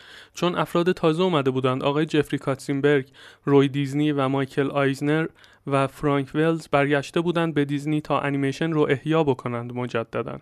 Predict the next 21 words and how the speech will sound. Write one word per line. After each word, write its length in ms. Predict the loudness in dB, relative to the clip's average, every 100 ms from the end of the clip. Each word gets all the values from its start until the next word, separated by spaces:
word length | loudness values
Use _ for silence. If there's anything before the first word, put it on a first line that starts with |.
| -4
اه، 120 | 0
نمی‌دونم 500 | 2 0 0 0 2
می‌دونید 460 | 2 0 0 -2 -2
یا 160 | -2
نه، 140 | -2 0
ولی 240 | 0 0
خب 220 | 0 -2
آقای 280 | 2 2 2
جفری 300 | 2 0 -2
کاتزنبرگ 640 | -4 -6 -6 -2 0 0
الان 280 | -2 -2 -2
مدیر 880 | -4 -4 -4 -4 -2 0 2 2 0 -4 _ _ _ _ -6
اه، 140 | -6
دریم 300 | -4 -4 0
ورکس 240 | 0 0
انیمیشن 560 | -4 -4 -2 -2 -2 -4
هست 360 | -4 -6 -8 -6
و 200 | -6 -6
بسیار 440 | -8 -6 -4 -2
آدم 280 | -2 -2 -2
موفقیه. 760 | -2 -6 -4 -2 -2 -4 -6